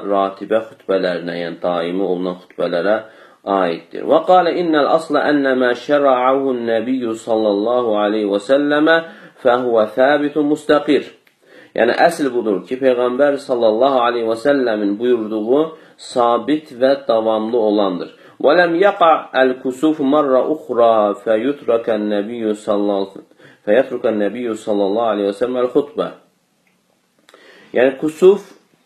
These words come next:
yəni, başqa bir dəfə baş vermədi ki, Peyğəmbər sallallahu aleyhi və səlləm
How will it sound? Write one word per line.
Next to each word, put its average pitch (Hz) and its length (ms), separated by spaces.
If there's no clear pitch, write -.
yəni, 117 340
başqa 135 580
bir 127 240
dəfə 117 300
baş 123 260
vermədi 117 480
ki, 95 160
Peyğəmbər 101 640
sallallahu 95 540
aleyhi 95 240
və 90 80
səlləm 113 480